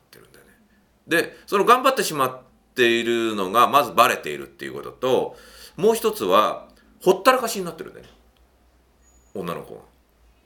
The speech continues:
うん。普通は、女の子の話のいい聞き役になっていくっていうのが、女の子が混じってる時の喋り方で大事なことなんだけど、なんか、つい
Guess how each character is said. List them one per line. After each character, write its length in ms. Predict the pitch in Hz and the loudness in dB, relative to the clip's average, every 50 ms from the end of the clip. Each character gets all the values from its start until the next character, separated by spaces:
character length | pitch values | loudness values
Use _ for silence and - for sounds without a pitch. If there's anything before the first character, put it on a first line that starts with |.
| _ _ _ - | _ _ _ -18
う 60 | 95 | -18
ん。 160 | 85 71 65 - - _ _ _ _ _ _ _ _ _ _ | -16 -16 -18 -20 -20 _ _ _ _ _ _ _ _ _ _
普 100 | - - | -16 -12
通 180 | - - - 269 | -8 -8 -6 -4
は、 640 | 254 254 254 240 233 226 247 233 240 214 - - - - _ _ _ _ _ _ _ _ | -4 -4 -4 -4 -4 -2 0 0 0 -2 -4 -8 -12 -20 _ _ _ _ _ _ _ _
女 440 | - 247 302 370 381 381 381 403 392 | 0 0 0 0 0 -2 -2 -2 -2
の 160 | 359 294 - | -2 -4 -4
子 160 | - 120 110 | -4 -4 -4
の 100 | 101 92 | -2 -2
話 400 | 95 95 98 95 98 - - 110 | -2 -2 -2 -4 -4 -6 -8 -8
の 300 | 101 95 82 - - - - _ | -6 -4 -4 -4 -6 -10 -14 _
い 240 | - 208 254 247 180 | -8 -8 -6 -6 -6
い 120 | 104 - - | -8 -10 -10
聞 160 | - - - | -12 -10 -10
き 200 | - - 240 247 | -8 -6 -4 -4
役 500 | 277 277 269 269 - - - 269 247 240 | -4 -4 -4 -6 -10 -14 -12 -10 -8 -8
に 160 | 247 247 233 | -8 -8 -6
な 140 | 233 233 240 | -6 -6 -6
っ 120 | 240 233 - _ _ _ - | -6 -8 -14 _ _ _ -4
て 160 | - 110 92 | -2 -2 -2
い 140 | 87 85 - | -2 -4 -8
く 100 | 98 92 | -12 -14
っ 20 | |
て 300 | - - _ _ - - | -14 -16 _ _ -6 -6
い 100 | 90 82 | -4 -4
う 40 | 82 | -6
の 140 | 90 104 143 | -8 -6 -4
が、 280 | 185 170 123 - - - - _ | -2 0 0 0 -2 -6 -14 _
女 260 | - 98 98 95 92 87 | -8 -6 -4 -4 -4 -4
の 100 | 82 73 | -4 -6
子 80 | 76 | -6
が 80 | 73 71 | -8 -8
混 160 | 71 76 76 | -8 -8 -10
じ 60 | 76 - | -10 -12
っ 20 | |
て 180 | - - - 65 | -14 -12 -12 -12
る 100 | 67 - | -12 -12
時 200 | - 65 62 113 | -14 -14 -12 -10
の 100 | 143 - | -10 -10
喋 280 | - 73 - - 65 | -10 -10 -12 -12 -14
り 100 | - - | -16 -16
方 380 | - - - - - - - - _ _ _ _ | -16 -20 -20 -20 -18 -18 -18 -20 _ _ _ _
で 120 | - 73 73 | -16 -12 -10
大 220 | 71 71 67 65 | -8 -8 -8 -8
事 80 | 67 64 | -12 -16
な 80 | 64 | -18
こ 120 | 60 - - | -18 -18 -18
と 120 | 62 62 | -16 -16
な 100 | 60 57 | -16 -18
ん 80 | 53 52 | -16 -16
だ 100 | 57 - | -14 -12
け 120 | 65 90 | -10 -6
ど、 360 | 95 127 147 131 95 - - - - - - - - - _ _ _ _ _ _ _ - | -4 -2 -2 -2 -2 -4 -6 -12 -20 -20 -20 -20 -20 -20 _ _ _ _ _ _ _ -4
な 80 | 226 | -2
ん 40 | 190 | 0
か、 240 | 156 107 - - - - - | 0 0 -2 -4 -8 -14 -8
つ 140 | - 262 254 | -4 -2 0
い 280 | 202 131 101 - - | 0 -2 -4 -8 -12